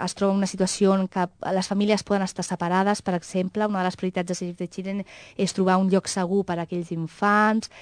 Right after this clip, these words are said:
és localitzar algú de la família directa, si no és, si no, això no és possible, és portar-los a centres comunitaris on puguin estar amb altres infants, eh, donar-los un suport, mm, socio-, psic-, mm, sociopsicològic, no? També de,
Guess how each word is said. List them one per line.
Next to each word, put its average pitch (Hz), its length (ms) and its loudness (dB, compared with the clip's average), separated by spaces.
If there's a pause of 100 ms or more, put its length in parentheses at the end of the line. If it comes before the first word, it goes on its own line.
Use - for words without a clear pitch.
(160)
és 190 180 0
localitzar 185 440 0
algú 175 160 0
de 180 80 2
la 175 100 4
família 170 400 0
directa, 196 840 2 (220)
si - 220 -8
no 190 280 0
és, 185 220 -4 (200)
si 180 120 -6
no, 185 140 0
això 185 260 -2
no 180 60 0
és - 60 -4
possible, 180 360 -2
és - 160 -4 (140)
portar-los 185 420 -2
a 185 140 2
centres 180 360 -6
comunitaris 190 680 -4 (180)
on 185 160 -2
puguin 175 240 -4
estar 180 200 -2
amb 175 100 2
altres 165 260 -2
infants, 190 760 -2 (300)
eh, 175 280 -6
donar-los 185 380 -4 (120)
un 185 120 -2
suport, 190 540 4 (320)
mm, 175 680 -2
socio-, 180 880 0
psic-, 185 300 -6
mm, 170 580 -6 (400)
sociopsicològic, 185 880 2
no? 190 200 -2
També 190 380 -2
de, 233 140 -2